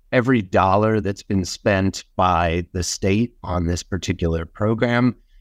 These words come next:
has been leveraged more than seven-to-one by either federal grants or, uh, private sector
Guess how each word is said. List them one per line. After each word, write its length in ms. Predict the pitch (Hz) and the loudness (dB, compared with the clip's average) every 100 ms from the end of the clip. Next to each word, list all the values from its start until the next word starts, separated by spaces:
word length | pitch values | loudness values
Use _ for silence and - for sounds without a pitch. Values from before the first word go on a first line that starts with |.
| _ - | _ -4
has 220 | 123 117 | 0 0
been 180 | 120 107 | 2 2
leveraged 580 | 104 107 98 98 90 - | 4 2 2 0 -2 -4
more 180 | 98 95 | 0 0
than 180 | 90 85 | -2 -6
seven-to-one 1120 | - 110 95 90 - 85 82 85 104 135 135 _ _ - | 0 0 2 -2 -2 -4 0 0 2 0 -2 _ _ -2
by 580 | 92 87 85 85 85 - | 0 2 2 0 -4 -4
either 280 | 104 95 | -2 -2
federal 420 | 90 123 113 117 104 | 0 0 2 2 0
grants 560 | 107 98 90 90 - - | 0 0 0 -4 -6 -8
or, 420 | 95 87 82 80 _ _ _ - - | -2 0 0 -2 _ _ _ -16 -2
uh, 160 | 95 | 0
private 380 | 78 - 90 73 | 0 0 0 0
sector 560 | - 73 - 65 69 | -2 -4 -2 -2 -2